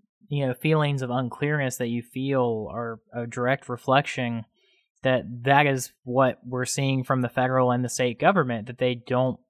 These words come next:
feel very clear about what the path forward is and what the future looks like and what the, you know,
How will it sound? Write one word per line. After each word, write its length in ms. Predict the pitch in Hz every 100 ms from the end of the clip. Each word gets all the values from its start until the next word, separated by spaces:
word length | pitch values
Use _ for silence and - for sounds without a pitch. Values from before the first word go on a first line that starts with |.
| _ _ _ _ _
feel 380 | - 156 147 127
very 480 | 117 127 135 123 117
clear 380 | - 156 147 135
about 300 | 123 123 110
what 200 | 120 123
the 60 | -
path 280 | 127 120 _
forward 280 | 127 117 113
is 380 | 131 135 127 - _ _ _ -
and 120 | 120
what 120 | 120
the 80 | 117
future 360 | - 131 - 117
looks 260 | 123 127
like 320 | 127 120 117 -
and 120 | 113
what 320 | 120 117 -
the, 340 | 117 113 113 110 _ _ _ -
you 100 | 123
know, 240 | 120 113